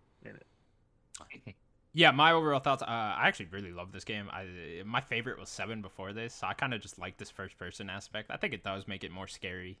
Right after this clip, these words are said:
Speaker 2: you know, when it's first person, and, you know, I like, I like being scared. This one, much less so, though. I think this game, d-, you know,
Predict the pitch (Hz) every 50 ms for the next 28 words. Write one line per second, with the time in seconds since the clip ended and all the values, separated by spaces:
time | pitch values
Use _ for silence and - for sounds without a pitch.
0 | - - - 98 95 92 87 92 95 - - 104 98 - - 95 95 92 - -
1 | 95 95 90 90 92 92 92 95 95 92 90 90 87 85 87 98 104 104 98 -
2 | - - 117 110 104 - - 101 98 - - - 98 104 107 - - - - -
3 | - 294 311 - - 170 131 107 92 90 92 107 107 104 - - 101 95 - -
4 | - 104 98 95 92 101 95 92 92 - _ - 98 - - 95 - - 92 -
5 | - - 92 87 87 90 85 - 90 90 82 85 90 90 85